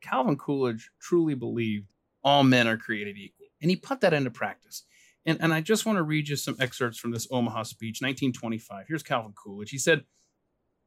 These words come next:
"If we all believed the same thing and thought the same thoughts and applied the same valuations to all the occurrences about us,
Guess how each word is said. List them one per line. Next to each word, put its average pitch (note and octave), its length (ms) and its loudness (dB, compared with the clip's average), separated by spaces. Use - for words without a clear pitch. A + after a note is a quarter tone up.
"If D3 100 0
we F#3 100 8
all A#3 160 10
believed F#3+ 380 6
the C#3 80 4
same D#3 280 4
thing G#2+ 340 -4
and D#3 200 6
thought F#3+ 380 6
the D3+ 100 4
same E3 340 6
thoughts G#2+ 600 0
and C#3 120 2
applied F3+ 500 2
the C#3+ 80 0
same D#3+ 320 0
valuations B2+ 800 0
to - 220 -8
all F#3+ 240 0
the G#3+ 120 2
occurrences C3+ 640 -2
about G#2+ 300 -6
us, - 320 -18